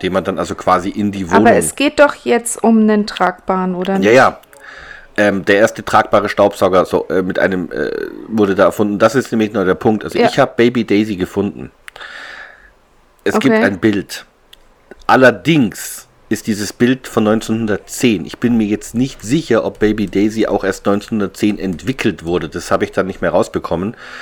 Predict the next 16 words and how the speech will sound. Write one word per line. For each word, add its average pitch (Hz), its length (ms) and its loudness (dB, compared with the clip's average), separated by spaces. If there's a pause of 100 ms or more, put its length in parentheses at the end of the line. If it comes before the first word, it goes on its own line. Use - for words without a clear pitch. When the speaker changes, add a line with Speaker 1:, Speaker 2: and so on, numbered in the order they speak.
(460)
Speaker 1:
Es - 160 -4
gibt 143 220 -4
sogar 123 260 2
ein 104 180 -4
YouTube-Video, 127 1200 -2
wie 139 100 -2
Baby 127 400 2
Daisy 120 340 2
funktioniert. 127 800 -2 (1800)
Das 110 200 -2
ist - 320 0
im 107 140 0
Grunde 131 400 2
wirklich, 156 340 -4
also, 110 260 0 (120)
ähm, 104 400 2